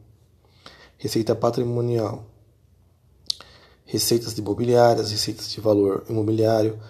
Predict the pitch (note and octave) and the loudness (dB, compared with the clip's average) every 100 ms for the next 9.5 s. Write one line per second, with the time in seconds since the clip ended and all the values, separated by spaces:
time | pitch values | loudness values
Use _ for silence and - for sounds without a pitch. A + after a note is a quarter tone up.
0 | - _ _ G#2+ A2 - A2+ G#2+ - A2 | -20 _ _ -4 -2 -2 0 -2 -2 -2
1 | G#2 G#2 G#2 A#2 A2 A2+ A#2 A#2 - - | -2 -4 -6 -6 -2 -2 -2 -4 -8 -4
2 | B2 A#2+ B2 A#2 A#2 - A2 - - A2 | -2 0 -2 -2 -4 -4 -4 -6 -4 -4
3 | A#2+ A2+ A2+ G#2+ G#2+ - - - - - | -2 -4 -2 -4 -4 -8 -10 -12 -20 -20
4 | - - - - - - - G#2+ B2+ B2 | -20 -20 -20 -20 -20 -8 -4 0 2 2
5 | B2+ B2+ B2+ C3+ B2 A2 - - - _ | 2 0 2 4 6 4 -2 -16 -20 _
6 | - - _ - - A2 G#2+ - G#2 G2+ | -20 -20 _ -6 0 0 2 0 0 0
7 | - G#2 G#2 G2+ - A#2+ A#2+ B2 - - | -2 -2 -4 -4 0 4 4 2 -2 0
8 | B2+ A#2+ A2+ A2 A2+ A2 A2 A#2 A2 - | 2 2 -2 -2 -4 -4 -6 -6 -6 -4
9 | A2+ G2+ - - | -4 -4 -8 -18